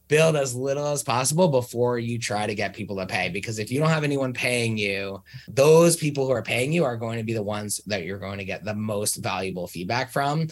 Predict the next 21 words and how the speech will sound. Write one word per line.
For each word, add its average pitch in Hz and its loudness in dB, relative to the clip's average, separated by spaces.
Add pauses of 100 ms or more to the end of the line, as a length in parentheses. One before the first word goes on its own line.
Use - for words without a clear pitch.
(220)
the 113 0 (100)
easiest. 92 0 (520)
You're 113 2
not 113 0
going 107 0
to 107 -4
do 107 -2
a 110 -2
huge 110 -2
market 113 0
research 113 0
project 101 -2
and, 90 -8
and, 95 -8
and 101 -6
this 101 -4
and 92 -6
that. 117 -2 (280)
You 135 2
wanna 120 0
get 110 -2